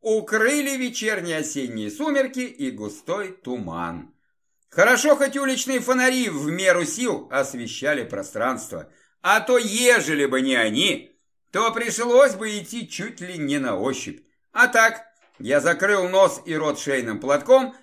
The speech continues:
и вполне уверенно двинулся вдоль кирпичных складов. Быстро миновав их, я попал в жилой район. Он,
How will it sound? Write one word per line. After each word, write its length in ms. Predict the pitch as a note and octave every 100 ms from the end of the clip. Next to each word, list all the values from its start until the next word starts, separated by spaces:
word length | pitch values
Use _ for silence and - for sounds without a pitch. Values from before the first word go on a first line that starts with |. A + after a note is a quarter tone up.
| _
и 180 | F4+ D#4
вполне 540 | A#3 E3+ D#3+ D#3 D3+
уверенно 580 | C#3+ C3+ C4+ D#4 C#4+ C#4
двинулся 640 | - A#3+ B3+ A3+ A3 A3+ G#3+
вдоль 380 | D#3+ G#3+ G3
кирпичных 720 | - A2 - F#3+ F#3 - C#3+ D3
складов. 800 | - - E2+ A2 E2+ D#2+ E2 - - _ _ _ _ _ _ _ _ _ _ _ _ _ _ _ _ _ _
Быстро 460 | C3 D4+ D#4+ C#4 C#4
миновав 580 | C4 B3 G#3+ F#3 F3+ -
их, 180 | F3+ F3+ -
я 240 | - D3+ D3
попал 340 | D3+ G3+ G#3
в 80 | D3+
жилой 240 | C3+ C3+
район. 420 | B2 G2 E2 D#2 - _ -
Он, 360 | G#3+ A#3 A3